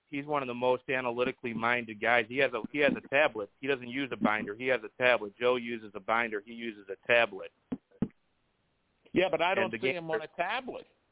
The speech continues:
Speaker 2: I don't see him, uh,
Speaker 1: the games are
Speaker 2: managing on a
Speaker 1: scripted.
Speaker 2: tablet.
Speaker 1: In Atlanta, right? I wouldn't use Atlanta right now as a, as a case for, you know, for anybody. I mean, last year they got extremely lucky. You mentioned the trades at the deadline.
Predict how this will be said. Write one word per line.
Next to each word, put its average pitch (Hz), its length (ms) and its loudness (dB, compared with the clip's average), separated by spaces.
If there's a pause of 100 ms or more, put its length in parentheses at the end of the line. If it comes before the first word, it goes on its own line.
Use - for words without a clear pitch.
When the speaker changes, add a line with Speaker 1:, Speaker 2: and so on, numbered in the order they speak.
(100)
Speaker 2:
I 160 100 0
don't 233 280 -2
see 175 120 -4
him, 135 240 -8
uh, 139 120 4
Speaker 1:
the - 20 0
games 190 320 4
are 147 80 4
Speaker 2:
managing 139 180 -8
on 170 80 6
a - 40 -2
Speaker 1:
scripted. 117 100 -12 (100)
Speaker 2:
tablet. 143 380 2
Speaker 1:
In 160 80 0
Atlanta, 156 340 -2 (120)
right? 139 260 -2 (120)
I 143 120 2
wouldn't 165 180 -4
use 139 240 -6
Atlanta 120 540 -6
right 107 260 -2
now 107 300 0
as 101 160 -6
a, 101 280 -6
as 101 140 -4
a 104 120 -8
case 117 260 0 (100)
for, 101 280 -2 (580)
you 120 60 -6
know, 98 260 -6
for 101 100 -4
anybody. 107 440 2
I - 20 -4
mean, 107 140 -4
last 120 320 6
year 127 120 -2
they 117 100 0
got 107 180 0
extremely 117 480 -10 (100)
lucky. 113 300 0
You 104 140 -10
mentioned 117 360 -4
the 104 60 -6
trades 120 360 0
at 101 100 -14
the 101 80 -14
deadline. 101 600 0